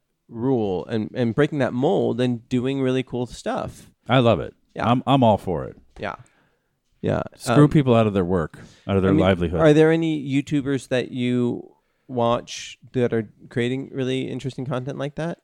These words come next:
Speaker 2: So many, I can't even, I, I couldn't name them. Like, I just,
Speaker 1: No.
Speaker 2: that, that's my, like, oh, at, at six o'clock when I'm like, "I, I gotta take a break," I just sit down in front of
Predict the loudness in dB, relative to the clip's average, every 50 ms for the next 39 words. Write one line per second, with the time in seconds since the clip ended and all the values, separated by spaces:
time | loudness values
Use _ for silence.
0 | _ _ -18 -10 -4 0 2 2 4 4 4 4 4 2 2 0 -2 -4 -4 -2
1 | 0 0 0 0 0 -2 -2 -2 -4 -4 -6 -8 -10 _ _ _ _ _ _ _
2 | _ _ _ _ _ _ _ _ _ _ _ _ _ _ -10 -10 -10 -8 -4 -2
3 | -2 -2 -2 0 0 0 2 0 -2 -2 -2 -2 -4 -6 -8 -10 -10 -8 -8 -6
4 | -4 -6 -6 -6 -8 -12 -12 _ _ _ _ -6 -6 -4 -4 -6 -8 -6 0 2
5 | 2 4 4 4 2 2 2 2 0 2 2 2 0 0 -2 -4 -10 -20 -20 _
6 | _ _ _ _ _ _ _ _ _ _ _ 6 6 8 8 6 2 -2 -4 -4
7 | -4 -4 -4 -2 -2 -2 0 2 0 2 2 0 2 4 6 6 6 4 2 2
8 | 0 0 0 2 2 2 2 2 0 0 0 0 2 0 0 -2 0 0 2 4
9 | 4 4 2 0 -2 -4 -4 -4 -4 -4 -4 0 0 0 0 0 0 0 0 0
10 | 0 -2 -2 -4